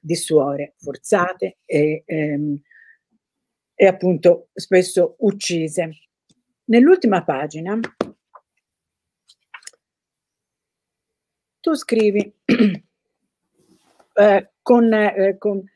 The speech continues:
come si può dire, controbattendo con te stessa in qualche modo. Piano però, non è vero che sia sempre la solita storia,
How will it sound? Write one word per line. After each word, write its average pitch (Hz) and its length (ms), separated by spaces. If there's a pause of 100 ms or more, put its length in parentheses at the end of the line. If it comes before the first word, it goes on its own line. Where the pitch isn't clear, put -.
(200)
come 202 200
si 202 100
può 202 100
dire, 196 200
controbattendo 240 840
con 202 160
te 202 100
stessa 170 460
in 165 80
qualche 170 320
modo. 156 480 (960)
Piano 294 420
però, 208 340 (420)
non 247 140
è 285 100
vero 240 280
che 202 120
sia 196 160
sempre 190 400
la 175 60
solita 175 440
storia, 160 580